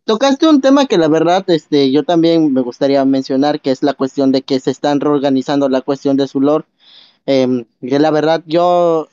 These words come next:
por ese lado te doy la razón, yo sí creo que está bien. ¿Por qué? Porque del cuatro hubo algunas cositas que estaban medio raras, como de dónde salieron las plagas, por qué están ahí y cómo se relacionan con las siguientes entregas, ¿no? O sea, ahorita ya realmente,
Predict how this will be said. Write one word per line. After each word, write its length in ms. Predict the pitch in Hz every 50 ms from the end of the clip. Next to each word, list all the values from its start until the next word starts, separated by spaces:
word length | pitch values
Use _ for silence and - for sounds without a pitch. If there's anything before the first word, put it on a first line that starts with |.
| _ _ _
por 140 | 165 156
ese 160 | 160 156 196 180
lado 240 | 180 175 175 170
te 140 | - - 156
doy 120 | 143 156 156
la 100 | 160 151
razón, 400 | 139 143 135 - 160 202 240 175
yo 100 | 170 160
sí 140 | - 170
creo 180 | - - 151 151
que 120 | - -
está 220 | 147 - - 147 143
bien. 300 | 135 147 170 214 269 - _ _ _ _ _ _ _ _ _
¿Por 180 | - 151 156 156
qué? 140 | 170 170
Porque 260 | 160 175 165 - 160 151
del 180 | 156 147 139
cuatro 300 | 135 165 165 - 170 170
hubo 100 | 170 180
algunas 320 | 170 151 160 175 175 160 -
cositas 440 | - 151 - 160 151 - 165 151
que 80 | - 156
estaban 200 | 151 - 156 156 160
medio 120 | 156 151
raras, 220 | 143 156 160 160 -
como 240 | - 156 143 147
de 120 | 131 147 147
dónde 220 | 147 160 165 165
salieron 360 | - 175 147 156 160 156 156
las 140 | 151 143 - -
plagas, 520 | - 147 143 165 156 156 147 - - _ _ _ _ _ _ _ _
por 200 | 120 127 127 127
qué 100 | - 165
están 260 | 165 - 165 160 160
ahí 480 | 151 143 143 151 156 160 156 147 156 - _ _ _ _ _ _
y 200 | - 139 127 - _ _
cómo 340 | _ 170 165 175 180 175 156
se 580 | - - 151 143 139 135 139 135 131 127 131 - _ _ _ _ _ _ _
relacionan 600 | - 151 160 160 160 151 - 170 175 185 185 170
con 140 | 147 165 156
las 100 | 151 147
siguientes 360 | - 151 143 156 151 160 147
entregas, 440 | 156 147 135 - 165 165 151 139 131 135
¿no? 140 | 143 139
O 60 | 131 117
sea, 140 | 135 127
ahorita 440 | 120 123 131 131 - - 143 139 135 135
ya 360 | 127 127 127 131 127 127 123
realmente, 680 | - - 135 139 143 143 139 131 - 147 139 131 -